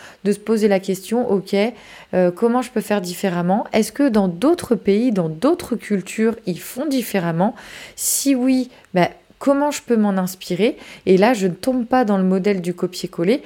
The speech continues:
mais, euh, comment moi je peux le faire pour que, euh, je m'aligne, moi, avec mes valeurs de, euh, de ma parentalité, de ma maternité, euh, de la va-, des valeurs aussi de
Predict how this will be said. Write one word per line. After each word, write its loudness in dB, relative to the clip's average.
mais, 4
euh, 4
comment 0
moi 2
je -8
peux -4
le -2
faire 0
pour 2
que, 4
euh, 2
je 0
m'aligne, 2
moi, 2
avec -2
mes 2
valeurs 0
de, -2
euh, 0
de 0
ma 0
parentalité, -4
de -2
ma 0
maternité, -4
euh, -2
de 4
la 0
va-, -2
des 0
valeurs 0
aussi -6
de -2